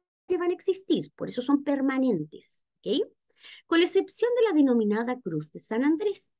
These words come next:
que tiene una forma de cuadrado con una de sus diagonal-, diagonales colocada verticalmente. Su color de fondo es amarillo y sus símbolos de color negro. Y aquí están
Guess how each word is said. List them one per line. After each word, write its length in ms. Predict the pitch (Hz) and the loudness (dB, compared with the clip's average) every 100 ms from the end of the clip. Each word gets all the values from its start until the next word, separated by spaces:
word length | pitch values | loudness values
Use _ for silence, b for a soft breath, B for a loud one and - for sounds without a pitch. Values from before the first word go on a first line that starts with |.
| - | -8
que 100 | 160 | -4
tiene 220 | 180 175 | 0 0
una 200 | 170 170 | 0 -4
forma 340 | - 180 180 | -6 -4 -4
de 120 | 180 160 | -6 -6
cuadrado 540 | 165 156 170 285 359 | -4 -2 0 0 0
con 160 | 302 220 | 0 2
una 220 | 190 185 | 2 0
de 60 | |
sus 200 | 180 190 | -4 -8
diagonal-, 720 | 175 180 165 160 175 196 240 262 | -6 -4 -2 -4 -2 -4 -4 -6
diagonales 840 | 208 165 190 240 269 226 202 240 - | -10 -4 0 0 0 0 -2 -2 -4
colocada 500 | 160 156 151 160 175 | -4 -4 -4 -6 -4
verticalmente. 960 | 180 - 190 233 277 349 320 - - _ B B B | -6 -6 -12 -4 0 2 0 -4 -20 _ B B B
Su 180 | - 311 | -2 2
color 280 | 311 233 202 | 4 4 2
de 80 | |
fondo 340 | 190 185 170 165 | -6 -6 -4 -6
es 100 | 160 | 2
amarillo 600 | 277 330 330 294 330 349 - | 2 4 0 0 -2 -6 -2
y 120 | 440 | 0
sus 200 | 440 392 | 0 -4
símbolos 520 | 226 202 196 202 202 | -4 -4 -2 -4 -6
de 100 | 185 | -12
color 400 | - - - 165 | -10 -10 -10 -6
negro. 440 | 151 147 - _ - _ _ B B B | -6 -6 -12 _ -20 _ _ B B B
Y 120 | 220 | -2
aquí 180 | 277 440 | 2 2
están 340 | 440 - 381 | 0 -4 -2